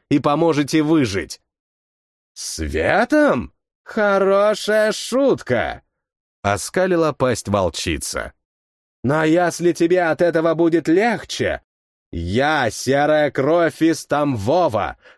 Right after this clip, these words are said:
клянусь светом, что ты получишь от меня помощь всегда, когда это потребуется, и моя семья поможет тебе выжить".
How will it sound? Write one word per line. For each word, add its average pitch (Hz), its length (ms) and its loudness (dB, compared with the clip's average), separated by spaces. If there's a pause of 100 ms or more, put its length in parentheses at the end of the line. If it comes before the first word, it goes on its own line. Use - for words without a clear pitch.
клянусь 196 500 4
светом, 170 680 0
что - 280 -2
ты 151 140 2
получишь 170 640 2
от 170 140 0
меня 170 340 2
помощь 180 480 0
всегда, 147 680 -2 (260)
когда 175 460 0
это 175 240 2
потребуется, 135 1000 0 (320)
и 120 120 2
моя 151 300 2
семья 160 500 2
поможет 175 680 0
тебе 170 300 2
выжить". 113 680 -2